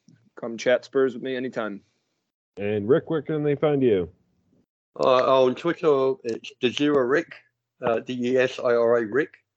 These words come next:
Speaker 3: or you can email me at, uh, rick S M G at gmail dot com.
Speaker 2: Great.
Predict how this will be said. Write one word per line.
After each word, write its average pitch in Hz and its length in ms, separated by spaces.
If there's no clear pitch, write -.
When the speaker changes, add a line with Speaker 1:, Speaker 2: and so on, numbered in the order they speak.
Speaker 3:
or 123 440
you 127 100
can 123 160
email 147 320
me 160 300
at, 113 280
uh, 117 220
rick 120 460
S 139 240
M 143 200
G 160 300
at 117 240
gmail 113 320
dot - 140
com. - 160
Speaker 2:
Great. 214 280